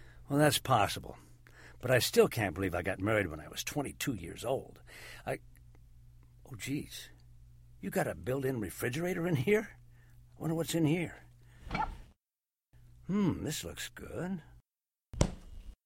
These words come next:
So anyway, what did I know about life, about love, about interpersonal relationships?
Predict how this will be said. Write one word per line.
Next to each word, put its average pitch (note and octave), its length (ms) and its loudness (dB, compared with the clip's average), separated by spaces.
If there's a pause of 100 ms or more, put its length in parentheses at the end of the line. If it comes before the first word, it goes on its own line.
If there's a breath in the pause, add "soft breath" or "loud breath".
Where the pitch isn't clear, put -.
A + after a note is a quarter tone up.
(1200 soft breath)
So - 100 -6
anyway, A3 280 4
what - 220 4
did A#3 120 8
I G#3 160 8
know D#3+ 260 8
about A#2 320 4
life, F#2 420 -2
about G#2 300 0
love, G2+ 380 2
about G2+ 300 0 (600 soft breath)
interpersonal B2+ 840 4
relationships? G2+ 1080 2